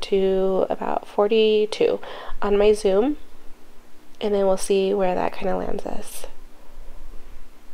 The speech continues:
And then again, control L to make it full screen,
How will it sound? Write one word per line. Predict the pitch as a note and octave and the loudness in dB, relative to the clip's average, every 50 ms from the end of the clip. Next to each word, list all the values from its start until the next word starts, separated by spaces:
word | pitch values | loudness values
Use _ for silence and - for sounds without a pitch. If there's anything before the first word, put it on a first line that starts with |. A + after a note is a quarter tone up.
| - - - | -10 -8 -8
And | - A3 G#3 | -4 -2 0
then | G#3 G3 G3 | 2 2 2
again, | G3 G3 G3 F#3 F#3 F#3+ | 4 4 2 2 2 0
control | F#3+ - G3 F#3+ - - F#3+ - | 0 -2 -4 -2 2 2 2 2
L | - C4 C#4 C4+ C4 C4 B3+ | 4 6 8 8 8 8 6
to | B3+ - - | 2 2 0
make | G3+ G3 G3+ | 0 0 0
it | - - | -2 -4
full | - - G3 | -2 -4 -4
screen, | - - - A#3 A3+ A3+ A3+ A3+ A3+ A3+ | -4 -2 0 2 4 6 6 6 4 2